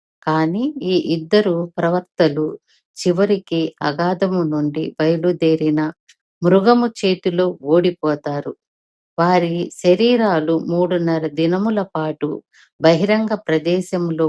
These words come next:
ఉండి ప్రజల హేళనకు గురవుతాయి. అయితే ఆ అవమానము తర్వాత దేవుడు తన శక్తిని చూపించెను.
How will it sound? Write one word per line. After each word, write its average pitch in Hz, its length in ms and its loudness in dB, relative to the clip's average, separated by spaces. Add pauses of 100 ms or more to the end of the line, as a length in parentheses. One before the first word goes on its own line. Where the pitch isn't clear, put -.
(100)
ఉండి 165 420 -2 (1040)
ప్రజల 196 360 4 (120)
హేళనకు 170 640 -2
గురవుతాయి. 156 880 -2 (560)
అయితే 165 440 -2 (220)
ఆ 165 140 0 (220)
అవమానము 190 680 -2
తర్వాత 170 640 -6 (380)
దేవుడు 202 400 0
తన 156 260 -6 (520)
శక్తిని 208 580 -2
చూపించెను. 156 800 -6